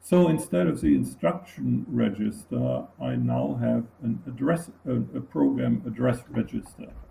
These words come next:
And I mean, it pretty much looks like, like the, uh, usual virtual machine affords.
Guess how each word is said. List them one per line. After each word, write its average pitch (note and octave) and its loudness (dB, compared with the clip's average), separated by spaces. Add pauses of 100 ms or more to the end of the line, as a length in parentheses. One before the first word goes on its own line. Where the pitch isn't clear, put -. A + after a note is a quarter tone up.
(1300)
And A#2 6 (540)
I B2+ 0
mean, B2+ 0 (800)
it E3+ 4
pretty G#3+ 8
much C3 2
looks B2 -2
like, A2 0 (340)
like A2+ -2 (120)
the, G2+ -2
uh, G2+ -6 (520)
usual A#2+ 2
virtual A#2 -2
machine A2 0
affords. D3+ 0